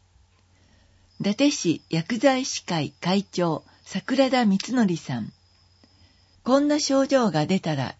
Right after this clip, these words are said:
要注意。ふらつき、転倒、記憶障害、眩盲、抑うつ、食欲低下、便秘、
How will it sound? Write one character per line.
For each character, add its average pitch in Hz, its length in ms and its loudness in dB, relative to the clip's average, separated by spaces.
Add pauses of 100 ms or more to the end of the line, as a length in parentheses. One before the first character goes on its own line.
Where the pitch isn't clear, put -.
要 214 260 2
注 190 300 0
意。 - 200 -8 (1000)
ふ 208 100 0
ら 285 140 4
つ - 160 -12
き、 - 340 -4
転 220 300 4 (100)
倒、 190 340 -2 (640)
記 226 160 4
憶 294 200 4
障 233 340 0
害、 120 300 -10 (680)
眩 254 260 0
盲、 226 460 2 (760)
抑 185 420 2
う 220 60 -4
つ、 - 380 -2 (920)
食 226 340 2
欲 269 280 4
低 170 300 0
下、 139 380 -4 (960)
便 233 320 4 (120)
秘、 196 260 2